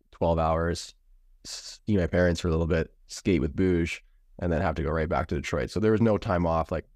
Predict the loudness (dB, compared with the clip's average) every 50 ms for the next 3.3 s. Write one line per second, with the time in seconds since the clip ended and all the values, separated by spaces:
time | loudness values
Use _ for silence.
0 | _ -6 -4 -2 0 0 0 0 0 -2 -2 -2 -2 -2 -2 -2 -2 -2 -2 -2
1 | -2 -4 -4 -2 -2 -2 0 0 0 0 0 0 0 -2 -2 -2 -2 0 0 0
2 | 0 -2 -2 -4 -6 -6 -4 -2 -2 0 -2 -2 -4 -4 -4 -4 -2 -2 -2 -2
3 | 0 0 2 2 2 0